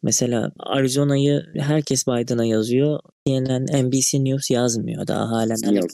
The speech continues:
Speaker 2: yani.
Speaker 1: me-, bekleyelim, garantici olalım havaya
Speaker 2: Evet.
Speaker 1: girmeyelim. Belli ki hani çalışılmış da bir şey.
Speaker 2: Tabii, tabii, bu da şunu gösteriyor. Yani bu kanallar seçimden önce hani yani bu kadar, o kadar taraflıydı ki yani hakikaten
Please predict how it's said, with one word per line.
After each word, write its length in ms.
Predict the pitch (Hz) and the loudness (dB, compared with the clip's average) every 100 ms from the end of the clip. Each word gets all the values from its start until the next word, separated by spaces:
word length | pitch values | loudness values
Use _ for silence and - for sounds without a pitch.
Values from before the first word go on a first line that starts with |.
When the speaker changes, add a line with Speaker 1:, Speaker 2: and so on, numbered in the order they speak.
| 98 | -6
Speaker 2:
yani. 140 | 92 - _ - | -8 -12 _ -2
Speaker 1:
me-, 240 | 110 117 | -2 0
bekleyelim, 640 | 117 - 135 135 127 120 - _ - - | 0 0 2 2 0 -4 -10 _ -4 0
garantici 500 | 120 120 120 127 135 | 2 2 0 0 2
olalım 380 | 131 127 120 120 _ - | 2 2 -2 -4 _ -4
havaya 300 | 120 120 127 | 0 2 2
Speaker 2:
Evet. 100 | 127 | 2
Speaker 1:
girmeyelim. 640 | 143 139 131 131 131 143 - - | 0 0 0 0 -2 -6 -14 -6
Belli 220 | 127 139 | -2 0
ki 120 | 156 156 | 0 -2
hani 120 | 143 | 0
çalışılmış 680 | 143 135 - 147 151 - 131 | 0 0 0 -2 -4 -6 -8
da 80 | |
bir 60 | 110 | -6
şey. 380 | - - 185 - _ _ - | -6 -4 -4 -6 _ _ -2
Speaker 2:
Tabii, 180 | 117 107 | 0 0
tabii, 200 | 135 110 | 0 0
bu 100 | 104 | 0
da 100 | 104 | 0
şunu 220 | - 123 | -2 0
gösteriyor. 380 | - - 92 87 | 0 2 0 0
Yani 100 | 110 | -2
bu 140 | 104 | -2
kanallar 520 | 113 107 98 85 - _ | 0 2 2 0 -4 _
seçimden 480 | - - 117 127 107 | -6 -2 0 2 2
önce 180 | 113 202 - _ _ _ | 0 -2 -6 _ _ _
hani 240 | 101 92 87 _ - | 0 0 -2 _ -2
yani 300 | 98 98 95 - - | 0 0 0 -4 -6
bu 40 | |
kadar, 160 | - 104 | 0 0
o 80 | - | 0
kadar 260 | 113 117 120 | 0 0 0
taraflıydı 580 | 110 98 - 107 120 160 | -2 -4 -2 0 2 0
ki 180 | - | -2
yani 240 | 87 92 104 | 0 0 0
hakikaten 460 | 123 98 - 143 | -2 -2 -2 -2